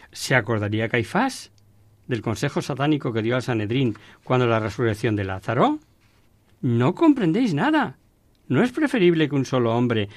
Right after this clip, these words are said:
muera por el pueblo y no que perezca la nación entera?". Y para que no falte uno de esos detalles tan de San Lucas,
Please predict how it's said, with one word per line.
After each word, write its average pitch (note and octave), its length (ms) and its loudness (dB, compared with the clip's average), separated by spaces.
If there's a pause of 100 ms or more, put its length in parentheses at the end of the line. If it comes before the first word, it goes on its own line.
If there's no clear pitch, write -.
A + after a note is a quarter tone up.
(120)
muera B2+ 580 4
por A#2 180 0
el G2+ 100 -2
pueblo A2 480 0 (240)
y D3 140 6
no C3+ 240 6
que A#2+ 140 2
perezca A#2+ 460 0
la A2+ 120 2
nación G#2+ 360 -2
entera?". G#2 540 -4 (1160)
Y C3 120 0
para G2+ 280 -2
que G#2 100 -6
no G#2 100 -2
falte E3+ 300 0
uno C#3 180 2
de B2+ 60 0
esos B2 200 -2
detalles B2 500 -2
tan G#2 420 -2
de F#2+ 120 -4
San G#2+ 220 -4
Lucas, D3 460 -4